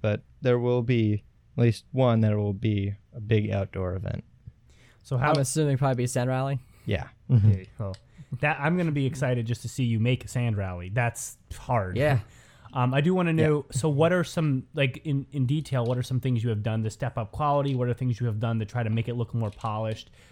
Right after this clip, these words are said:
Speaker 2: Like, what kind of struck you as ways you could do that? And what are some things, I, and this, this is as important a question to me,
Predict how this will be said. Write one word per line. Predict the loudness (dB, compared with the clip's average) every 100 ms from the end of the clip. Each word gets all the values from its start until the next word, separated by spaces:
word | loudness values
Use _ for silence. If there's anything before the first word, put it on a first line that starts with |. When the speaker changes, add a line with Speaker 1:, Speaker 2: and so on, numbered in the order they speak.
| -8
Speaker 2:
Like, | -6 -2
what | -4
kind | -2 -4
of | -2 -4 -8 _ _
struck | -6 -4 -4
you | -2 -2
as | -2 -6 -12 -20 _ -2
ways | 2 2 0
you |
could | -2 -2
do | 0 0
that? | 0 0 -2
And | 0 2
what | 4 4
are | 2
some | 0 0 0
things, | 0 0 0 -2
I, | -4 -12 -10
and | -4 -4 -6
this, | -8 -8 -6
this | -4 -4 -2
is | -4 -6 -10 -20 -20 -20 -18
as | -6 -2 0
important | 0 -2 -2
a | -6
question | -8 -8 -4 -2
to |
me, | -2 -2 -4